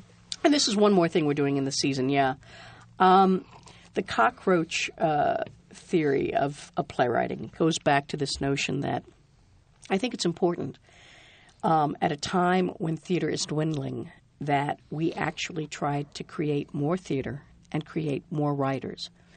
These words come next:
You see, I think that art works not by, uh, a relationship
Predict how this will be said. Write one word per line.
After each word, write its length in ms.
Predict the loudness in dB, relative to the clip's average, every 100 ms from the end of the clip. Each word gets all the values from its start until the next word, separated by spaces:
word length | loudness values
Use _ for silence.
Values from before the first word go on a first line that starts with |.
| -4
You 60 |
see, 160 | 2 4
I 120 | 2
think 280 | 2 -4 -4
that 120 | -8 -10 -2
art 220 | 2 2 0
works 420 | -4 -6 -6 -10 -14 _ -20 -16 0
not 320 | 2 2 -2
by, 440 | -4 -2 -2 -4 -6
uh, 140 | -4 -4
a 40 | 0
relationship 720 | 0 0 0 -4 -2 -4